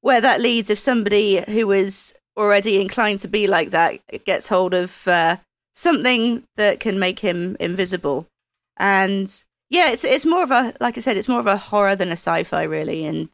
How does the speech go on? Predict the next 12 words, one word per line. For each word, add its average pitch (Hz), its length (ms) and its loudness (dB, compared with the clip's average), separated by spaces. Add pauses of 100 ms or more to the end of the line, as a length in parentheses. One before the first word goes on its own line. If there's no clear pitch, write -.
um, 160 220 -4
just - 200 -12
a - 80 -10 (440)
tale 165 180 -4
of 165 80 -6
somebody 180 320 -2
being 185 240 -2
stalked - 720 0
and 175 460 0
the 175 160 -8
paranoia, 180 760 2
like, 170 260 0